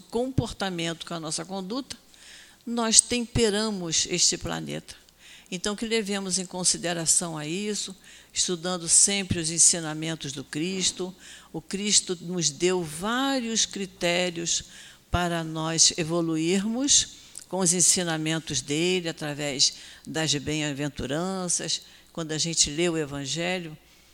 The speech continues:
a gente toma conhecimento dos vários critérios. Então, nós não estamos soltos, nós temos um modelo que é Jesus.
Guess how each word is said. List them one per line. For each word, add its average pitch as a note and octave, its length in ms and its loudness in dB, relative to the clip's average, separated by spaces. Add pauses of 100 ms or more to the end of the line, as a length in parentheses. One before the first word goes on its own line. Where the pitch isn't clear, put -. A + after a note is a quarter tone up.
(180)
a D3+ 140 -6
gente D3+ 300 0
toma D#3+ 300 -8
conhecimento D#3+ 880 0
dos D3 200 -6
vários F3+ 640 -2
critérios. D3+ 760 -6 (440)
Então, F3+ 160 -2
nós F3 240 0
não E3+ 120 -4
estamos D#3+ 440 0
soltos, D#3+ 760 2 (440)
nós D3+ 300 0
temos D#3+ 380 -2
um F3+ 40 -2
modelo F3+ 760 0
que D#3+ 160 -6
é D3+ 80 -2
Jesus. C#3+ 640 -4